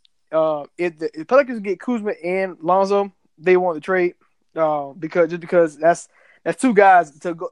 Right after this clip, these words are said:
'cause we think Zion's gonna be, if Zion's that guy that we, that he's projected to be, having Kuzma and Lonzo at your two and three, of course you got Jrue Holiday, but I'm saying he probably gonna leave eventually. But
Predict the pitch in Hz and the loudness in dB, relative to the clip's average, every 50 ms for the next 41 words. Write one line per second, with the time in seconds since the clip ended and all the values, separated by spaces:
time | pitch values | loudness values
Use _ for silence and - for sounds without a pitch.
0 | _ _ - 202 170 165 214 247 240 208 - 233 214 175 160 160 185 196 196 190 | _ _ -14 -14 -12 -10 -8 -10 -8 -8 -6 -8 -8 -8 -2 2 4 4 4 4
1 | 185 175 160 180 190 185 175 170 185 180 - 151 151 143 214 254 277 269 240 214 | 2 2 0 -2 -2 -2 -2 -6 -8 -8 -10 -14 -10 -8 -8 -8 -6 -6 -8 -8
2 | 175 208 226 208 175 165 196 202 208 196 190 190 _ _ _ _ _ - 160 156 | -6 -6 -6 -6 -6 -6 -2 0 0 0 -2 -4 _ _ _ _ _ -14 -14 -12
3 | 151 160 170 160 156 _ 165 160 147 151 151 180 190 185 170 156 - _ _ _ | -12 -12 -14 -16 -12 _ -8 -8 -8 -8 -12 -12 -12 -12 -14 -16 -18 _ _ _
4 | _ _ _ _ _ _ _ _ - 165 165 196 233 - 208 214 - 247 226 190 | _ _ _ _ _ _ _ _ -14 -4 -2 -2 -2 -2 -4 -10 -10 -10 -8 -6
5 | 240 220 180 160 156 - _ _ _ _ _ _ _ _ _ _ _ _ _ _ | -6 -6 -8 -10 -12 -16 _ _ _ _ _ _ _ _ _ _ _ _ _ _
6 | _ _ _ _ _ _ _ _ _ _ _ - _ _ - - - 190 220 233 | _ _ _ _ _ _ _ _ _ _ _ -20 _ _ -14 -8 0 2 2 2
7 | 220 196 185 - - 262 262 233 220 226 156 165 160 170 196 208 202 180 185 160 | 2 0 -4 -2 0 2 2 2 2 0 0 2 2 4 4 4 4 4 0 -2
8 | 151 160 151 - - 233 233 220 202 - - 214 185 147 143 147 _ _ _ _ | -4 -6 -10 -8 -4 -2 -2 -2 -2 -4 -4 -4 -2 -4 -4 -8 _ _ _ _
9 | _ _ _ _ _ _ _ _ _ _ _ _ _ _ _ - - - - - | _ _ _ _ _ _ _ _ _ _ _ _ _ _ _ -18 -14 -8 0 2
10 | 262 247 202 165 190 185 180 160 156 160 175 180 170 151 143 143 147 147 151 156 | 4 4 4 2 0 0 0 0 0 2 2 2 2 2 -2 -6 -8 -8 -10 -10
11 | - 180 165 151 143 147 156 190 202 - 208 180 160 156 160 151 139 165 180 165 | -8 -8 -10 -8 -10 -12 -12 -12 -6 -4 -4 -4 -2 -4 -6 -6 -6 -6 -8 -8
12 | 165 160 147 147 147 139 131 | -8 -10 -8 -6 -6 -6 -6